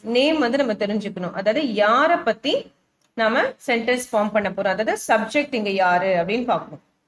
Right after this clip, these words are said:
ஓகேவா? So, இதுல subject யாரு? ரெண்டு பேர் இருக்காங்க. ஒருத்தர், ஒண்ணு வந்து பாய், இன்னொன்னு cat. So, லட்கா பில்லி கோ தேக்தா ஹை.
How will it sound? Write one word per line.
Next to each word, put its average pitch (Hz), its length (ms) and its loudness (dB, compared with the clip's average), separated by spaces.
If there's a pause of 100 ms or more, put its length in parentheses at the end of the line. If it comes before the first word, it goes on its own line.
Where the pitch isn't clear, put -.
(200)
ஓகேவா? 269 220 2
So, 247 180 -2
இதுல 214 220 0
subject 240 420 0
யாரு? 254 300 4
ரெண்டு 233 280 0
பேர் 262 200 2
இருக்காங்க. 175 440 -2 (100)
ஒருத்தர், 240 380 0
ஒண்ணு 247 240 0
வந்து 247 240 0
பாய், 202 540 2
இன்னொன்னு 233 440 -2
cat. 165 320 -4 (1700)
So, 247 480 0 (220)
லட்கா 233 920 0 (240)
பில்லி 285 680 -2
கோ 254 360 4
தேக்தா 214 680 -2
ஹை. 202 480 -2